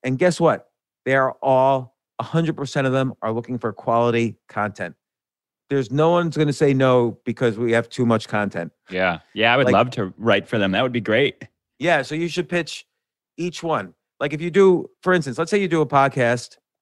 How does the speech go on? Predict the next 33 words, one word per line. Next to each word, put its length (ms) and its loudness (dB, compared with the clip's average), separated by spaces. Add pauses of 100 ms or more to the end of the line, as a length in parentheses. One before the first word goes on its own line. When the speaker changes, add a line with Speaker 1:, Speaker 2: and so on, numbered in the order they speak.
(140)
Speaker 1:
with 180 -8
somebody 600 -4 (500)
about, 400 -2 (120)
you 100 -8
know, 160 -6
they 140 -6
started 420 -4
a, 340 -2 (380)
a 160 -4
social 380 -4
media 280 -2
agency, 680 -2 (340)
and 560 0
you 80 -12
get 160 0
their 120 -2
spiritual 360 -2
disciplines 460 -2
and 100 -2
you 60 -2
get 140 -4
their 80 -2
tactics. 600 -4 (720)
You 140 -2
write 240 4
that 140 4
up 280 0
as 140 -8
a 40 -8
thousand-word 540 -2
article, 440 -2
maybe, 400 -2 (520)
and 500 0